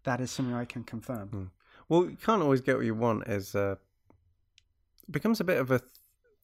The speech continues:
Speaker 2: I mean, it's a bit of a theme in the series. It comes up a lot of times. It's definitely, like, an iconic, I don't really, I didn't really remember it, but it seems to come up enough in the show that clearly someone thinks it's iconic.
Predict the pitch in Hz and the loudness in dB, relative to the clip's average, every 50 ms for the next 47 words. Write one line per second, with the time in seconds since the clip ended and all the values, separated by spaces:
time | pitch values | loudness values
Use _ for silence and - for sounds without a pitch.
0 | _ - 123 123 127 127 123 117 - 127 123 - 143 127 160 151 - 139 123 127 | _ -2 0 2 2 4 2 2 0 -2 0 0 0 2 2 2 2 2 -2 -2
1 | 120 - - - - 127 123 143 151 160 185 185 185 - _ _ - 135 131 139 | -4 -6 -8 -2 0 2 2 2 2 2 0 -2 -4 -6 _ _ -2 2 2 4
2 | 135 131 - - 135 120 123 131 147 160 151 139 - - - 120 120 123 123 113 | 2 2 0 -2 0 2 2 2 0 0 -2 -4 -6 -4 -2 0 0 2 2 2
3 | 113 - - 131 123 123 107 123 - - 139 143 151 139 135 117 - - 123 - | 0 0 0 0 0 0 -2 -2 -2 0 0 0 0 0 -4 -4 0 0 0 0
4 | - 127 120 120 113 110 107 107 - - 107 104 107 110 - - - 113 107 107 | -2 -4 -4 -2 0 2 0 0 0 -2 -2 0 -2 -2 -4 -6 -4 -2 -2 -2
5 | 107 - - - _ - - - - - - - 147 147 139 143 131 127 123 120 | -4 -6 -8 -14 _ -20 -20 -20 -20 -14 -4 2 2 4 6 6 4 4 2 0
6 | 123 117 117 120 117 - - 120 135 135 127 127 123 113 113 110 110 104 113 110 | 2 2 2 2 0 2 2 2 2 2 2 0 0 0 0 0 0 0 2 2
7 | 117 120 123 113 101 98 104 92 95 - - - - 107 104 - - - 117 110 | 4 4 4 2 0 0 -2 -2 -2 -2 -4 -4 -4 -4 -4 -4 -6 -4 -4 -4
8 | 98 - - - - 123 113 110 107 - - 110 107 107 104 - - - 107 104 | -4 -6 -8 -6 -2 -2 0 0 0 -2 -2 -2 -2 -2 -2 -2 -4 -4 -4 -4
9 | 104 - - 110 107 104 104 98 101 110 - - - 113 107 101 98 95 - - | -2 -2 0 2 2 2 0 -2 -4 -6 -6 -6 -4 -4 -4 -4 -6 -8 -6 -2
10 | - 110 110 104 101 95 98 98 104 107 104 - - 110 107 - 98 104 - - | 0 0 2 2 0 -2 -2 -4 -6 -6 -8 -8 -10 -12 -8 -6 -6 -6 -4 -4
11 | 104 104 101 - - - - | -6 -6 -6 -6 -10 -12 -18